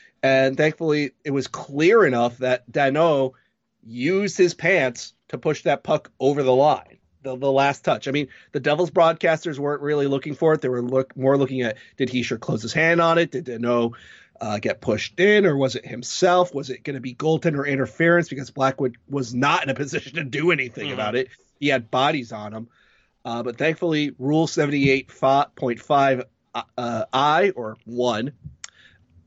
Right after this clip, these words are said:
Speaker 1: is, makes it very clear. You cannot s-, deliberately score a goal with any part of your body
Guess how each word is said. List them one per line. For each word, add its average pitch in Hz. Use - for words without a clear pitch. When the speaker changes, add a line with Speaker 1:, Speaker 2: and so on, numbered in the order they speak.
Speaker 1:
is, 127
makes 131
it 123
very 135
clear. 175
You 120
cannot 131
s-, -
deliberately 139
score 147
a 151
goal 131
with 120
any 127
part 135
of 127
your 139
body 117